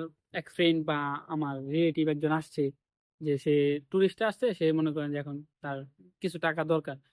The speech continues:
তো আমি ওরা দু একদিন কাজ দিলাম, যেখানে পারমিট লাগে না, কোনো কিছু লাগে না,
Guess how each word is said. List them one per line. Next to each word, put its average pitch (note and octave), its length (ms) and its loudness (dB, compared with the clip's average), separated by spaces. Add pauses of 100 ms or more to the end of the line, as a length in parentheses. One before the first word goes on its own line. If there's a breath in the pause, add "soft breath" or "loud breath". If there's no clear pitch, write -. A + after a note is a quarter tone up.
(200)
তো F#3+ 40 4
আমি F#3+ 140 4
ওরা E3+ 160 4
দু D#3 120 0
একদিন D#3 280 2
কাজ D3+ 220 -2
দিলাম, D#3 280 0 (1080)
যেখানে D#3 260 2
পারমিট E3 360 2
লাগে D#3 160 -2
না, D#3 100 0
কোনো D3 180 -4
কিছু D3+ 240 -12
লাগে C3+ 160 -10
না, C3 100 -18